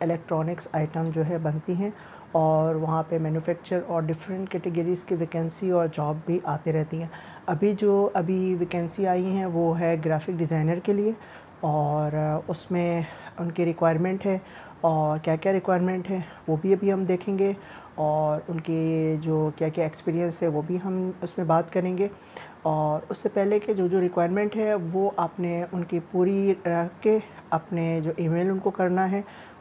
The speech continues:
वो completely कीजिएगा ताकि आपको hiring उनको करने में problem ना हो और एक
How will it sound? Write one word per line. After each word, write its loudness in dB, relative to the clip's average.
वो 4
completely 2
कीजिएगा 4
ताकि 0
आपको 2
hiring 4
उनको 0
करने 0
में 0
problem 2
ना 2
हो 2
और 4
एक 0